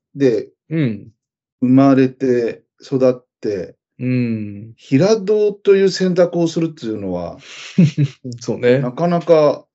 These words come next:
Speaker 1: 珍しい
Speaker 2: うん。
Speaker 1: ですよね。
Speaker 2: ねえ、なかなかですよね。
Speaker 1: でもそこのやっぱり、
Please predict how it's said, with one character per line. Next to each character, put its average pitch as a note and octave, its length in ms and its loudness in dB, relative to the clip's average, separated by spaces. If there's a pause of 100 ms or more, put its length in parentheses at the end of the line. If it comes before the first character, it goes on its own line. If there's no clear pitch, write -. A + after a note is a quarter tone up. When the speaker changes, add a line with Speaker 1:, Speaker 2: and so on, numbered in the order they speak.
(540)
Speaker 1:
珍 C3 480 0
し C#3 260 -4
い G#2 40 -14
Speaker 2:
う - 20 -16
ん。 G#2 260 -20 (840)
Speaker 1:
で A#2+ 100 -6
す - 140 -14
よ F2+ 80 -12
ね。 C3 280 -8 (220)
Speaker 2:
ね C3+ 140 0
え、 D3 400 4
な C3+ 160 -2
か F3 120 0
な D#3+ 140 0
か C#3+ 120 0
で A2+ 80 -6
す - 140 -20
よ G#2 80 -20
ね。 A2+ 120 -8
Speaker 1:
で C3 120 0
も D#3 60 0
そ F#3 60 -4
こ - 60 -2
の A3 80 -4
や G#3+ 60 -4
っ F#3+ 40 -12
ぱ G#3 100 -2
り、 G#2+ 300 -6